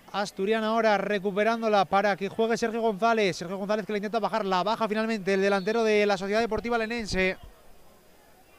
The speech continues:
La baja el delantero de la Sociedad Deportiva Lenense. Y hubo falta.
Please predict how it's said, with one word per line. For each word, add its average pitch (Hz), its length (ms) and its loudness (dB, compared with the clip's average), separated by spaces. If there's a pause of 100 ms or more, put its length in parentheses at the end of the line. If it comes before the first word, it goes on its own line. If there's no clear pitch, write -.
(1800)
La 139 220 -4
baja 190 460 2
el 170 240 0
delantero 190 560 0
de 202 100 0
la 190 140 0
Sociedad 185 340 0
Deportiva 214 480 0
Lenense. 208 540 -2
Y 233 160 2
hubo 208 180 2
falta. 240 680 0